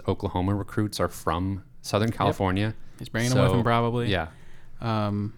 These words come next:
Speaker 2: yeah.
Speaker 1: Speaking of Florida, though, they hired, um, Louisiana's head coach, Billy Napier, who was actually a name that, um, some Mizzou fans, uh, were interested in
Speaker 2: Mm-hmm.
Speaker 1: before Drinkwitz was hired.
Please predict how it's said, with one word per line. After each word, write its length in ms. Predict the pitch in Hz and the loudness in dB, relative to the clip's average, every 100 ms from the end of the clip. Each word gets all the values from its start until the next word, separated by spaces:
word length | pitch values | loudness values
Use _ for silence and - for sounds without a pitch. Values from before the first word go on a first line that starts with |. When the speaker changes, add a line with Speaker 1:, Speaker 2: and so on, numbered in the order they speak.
| - - - - - - - - | -16 -20 -20 -16 -12 -12 -10 -8
Speaker 2:
yeah. 60 | - | -4
Speaker 1:
Speaking 220 | - 135 | 2 4
of 60 | 110 | 4
Florida, 280 | - 107 95 | 6 6 6
though, 140 | 87 | 4
they 240 | 87 107 117 | 4 4 4
hired, 580 | 107 98 95 92 90 92 | 4 4 4 0 -2 -2
um, 680 | 90 87 87 85 90 90 - | -2 0 -2 -4 -6 -10 -12
Louisiana's 960 | - 90 87 95 92 85 87 113 120 95 | -6 -4 0 0 0 -2 0 2 2 0
head 160 | 98 87 | -2 -2
coach, 300 | 92 87 85 | 0 0 0
Billy 220 | 92 87 | 0 0
Napier, 540 | 80 104 110 78 82 - | 0 -2 0 -2 -2 -4
who 100 | 95 | -2
was 180 | 92 85 | 0 2
actually 280 | 90 104 98 | 2 2 0
a 40 | |
name 320 | 85 87 87 82 | 0 0 0 0
that, 360 | 80 78 - - | -2 -2 -6 -6
um, 340 | 82 87 87 - - | -4 -4 -8 -12 -8
some 220 | 90 82 | -4 -2
Mizzou 240 | 80 95 | 0 0
fans, 640 | - 85 82 80 - - - - | 0 -2 -2 -4 -8 -10 -12 -8
uh, 420 | 95 92 90 90 | -6 -6 -6 -6
were 140 | 95 92 | -4 -2
interested 440 | 90 82 - 87 | -4 -4 -4 -2
in 280 | 85 82 82 - 113 | -2 -4 -8 -10 -10
Speaker 2:
Mm-hmm. 360 | 98 127 139 | -6 -8 -4
Speaker 1:
before 600 | 87 - 90 85 80 80 - - | -6 -2 -2 0 -2 -4 -10 -4
Drinkwitz 400 | 95 113 90 - | 0 0 0 -4
was 120 | 80 | -4
hired. 400 | 82 80 80 | 0 0 -2